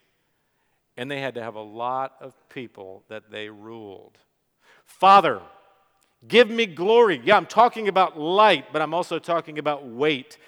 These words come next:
significance, worth. The third part of glory in the scripture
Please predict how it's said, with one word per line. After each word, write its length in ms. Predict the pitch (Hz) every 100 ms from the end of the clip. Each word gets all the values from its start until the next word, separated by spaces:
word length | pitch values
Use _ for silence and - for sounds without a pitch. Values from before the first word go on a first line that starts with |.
| _
significance, 1200 | - - 156 120 135 170 180 160 123 107 - - _ _ 113
worth. 720 | 120 160 208 143 - - _ _ _ _ _ -
The 120 | 151
third 540 | - 180 185 185 165
part 300 | _ 165 156
of 160 | 143 127
glory 560 | 135 135 117 101 98 _ _
in 160 | 127 135
the 100 | 120
scripture 600 | - 113 _ - 92